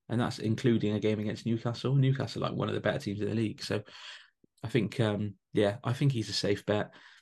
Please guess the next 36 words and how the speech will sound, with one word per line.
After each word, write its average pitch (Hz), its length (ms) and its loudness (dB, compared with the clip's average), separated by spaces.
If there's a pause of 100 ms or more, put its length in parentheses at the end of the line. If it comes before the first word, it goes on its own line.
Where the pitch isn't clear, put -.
(220)
Sheffield 107 340 -2
United 104 460 2 (120)
in 104 140 0
both 104 260 2
their 104 120 0
games 107 240 -2
combined 107 460 2
have 113 100 -4
put - 160 -2
up 107 140 -4
an 104 100 -2
X - 160 -6
G 107 180 0
of 98 160 -2
nought 107 360 -2
point - 180 -4
nine 107 240 0
five. 110 440 -2
Not 110 140 -2
only 110 160 2
Burnley 110 440 2
have 107 120 -2
got 113 160 0
lower 117 180 2
than 117 100 0
that, 135 200 -2
and 110 100 -6
Burnley 107 260 2
have 104 80 0
only 104 120 0
played 107 240 0
once. - 340 -4 (300)
So 104 380 2 (440)
<laughs> - 440 -18
I 120 80 8
would, - 220 0